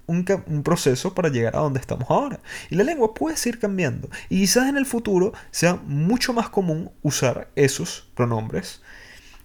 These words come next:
inclusivos. Realmente, yo no lo uso en general, y es una cosa de comodidad, creo yo. O sea, a mí, a mí no, no, no,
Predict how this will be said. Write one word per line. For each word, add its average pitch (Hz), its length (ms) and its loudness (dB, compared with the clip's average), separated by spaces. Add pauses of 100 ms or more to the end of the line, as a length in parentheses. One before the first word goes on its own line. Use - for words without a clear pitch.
inclusivos. 139 720 0 (680)
Realmente, 131 720 4 (180)
yo 135 240 2
no 180 100 2
lo 202 120 8
uso 311 480 0 (640)
en 139 160 2
general, 123 520 4 (840)
y 135 120 6
es 135 60 8
una 147 180 4
cosa 151 220 2
de 156 80 2
comodidad, 120 640 0 (160)
creo 120 220 4
yo. 123 140 -2
O - 280 -18
sea, 113 200 0
a - 200 -6
mí, 123 160 -6
a - 80 -6
mí 120 120 -2
no, 135 340 -2 (920)
no, 131 320 6
no, 131 720 2